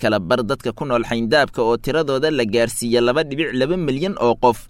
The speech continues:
waa carruur aanan weli gaarin da'da qaangaarka iyo takliifka. Toddoba iyo tobankii bilood ee la soo dhaafayna, maamulka dulmifalaha ah ee Yuhuudda ayaa baabi'iyey guryahooda, beegsaday madaaristooda,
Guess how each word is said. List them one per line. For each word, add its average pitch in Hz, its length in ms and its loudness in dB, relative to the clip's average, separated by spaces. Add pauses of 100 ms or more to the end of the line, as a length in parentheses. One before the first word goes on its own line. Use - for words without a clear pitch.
(320)
waa 156 240 4
carruur 190 260 2
aanan 131 280 0
weli 151 240 -2
gaarin 120 400 2
da'da 135 280 2
qaangaarka 123 580 -2
iyo 113 160 0
takliifka. 120 680 0 (420)
Toddoba 101 300 -4
iyo 123 80 0
tobankii 120 460 -4
bilood 113 360 2
ee 117 100 0
la 117 100 2
soo 139 200 0
dhaafayna, 131 540 0 (220)
maamulka 156 540 0
dulmifalaha 123 680 0 (100)
ah 120 120 0
ee 120 220 2
Yuhuudda 143 440 2
ayaa 120 260 4
baabi'iyey 117 640 0
guryahooda, 147 680 2 (440)
beegsaday 107 480 0
madaaristooda, 123 920 2